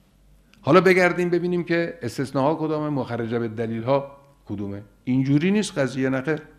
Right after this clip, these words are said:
ما نترسیم از محدودیت. همونطور که عرض کردم، اولین محدودیت ما که درباره مباحث آ-، آزادی در اسلام حرف می‌زنیم، این است که می‌گیم در اسلام،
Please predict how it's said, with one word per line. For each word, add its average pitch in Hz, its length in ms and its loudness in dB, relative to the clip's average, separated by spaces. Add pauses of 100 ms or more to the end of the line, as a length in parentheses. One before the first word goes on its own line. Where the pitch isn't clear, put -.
(580)
ما 160 600 0
نترسیم 135 760 2
از 120 220 -8
محدودیت. 113 760 -6
همونطور 151 240 -2
که 151 80 -2
عرض 131 240 -4
کردم، 135 380 -2 (140)
اولین 143 500 -2
محدودیت 131 720 -2
ما 139 460 -2 (400)
که 127 80 -4
درباره 127 720 0 (720)
مباحث 123 520 0 (800)
آ-، 127 140 0 (280)
آزادی 120 420 0
در 123 200 -6
اسلام 123 300 -6
حرف 117 260 -6
می‌زنیم، 131 360 -4
این 180 140 0
است 175 160 -2
که 180 60 0
می‌گیم 156 380 -2
در 120 280 -4
اسلام، 120 600 0